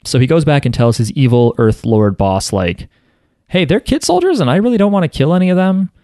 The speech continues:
And the other guy's like, "Well, you were supposed to kill everyone, including the lady, Amelia Bedelia Bernstein. Uh, so get out there and do it. And if they're all children, just kill all the children.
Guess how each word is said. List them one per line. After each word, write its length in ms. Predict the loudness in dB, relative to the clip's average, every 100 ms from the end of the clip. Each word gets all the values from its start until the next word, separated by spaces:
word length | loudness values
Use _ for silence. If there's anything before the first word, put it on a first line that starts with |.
| _ _ _ _ _ _ -2
And 180 | 0
the 40 | 2
other 100 | 2
guy's 200 | 2 2
like, 140 | 2
"Well, 100 | 0
you 120 | 2
were 80 | 0
supposed 340 | 0 0 0 -2
to 60 |
kill 240 | -2 0 2
everyone, 380 | 2 4 4 2
including 720 | -2 0 2 2 2 -2 -6 _ _ _ _ _ -2
the 140 | 0
lady, 640 | 2 2 2 0 0 -4 _
Amelia 420 | -2 0 2 2
Bedelia 400 | 2 2 2 2
Bernstein. 720 | 2 0 0 -4 -4 -4 -4 -8 _ _ _ _ -8
Uh, 460 | -4 -2 -2 -2 -6
so 180 | -4
get 100 | 0
out 200 | 2 2
there 200 | 2 2
and 160 | 2 2
do 180 | 2 2
it. 180 | 2 0
And 340 | 0 2 2 -2
if 100 | -2
they're 100 | 0
all 100 | 0
children, 400 | 2 2 2 2
just 320 | -2 -4 -8
kill 180 | 0 2
all 160 | 2
the 80 | 2
children. 440 | 2 2 0 -4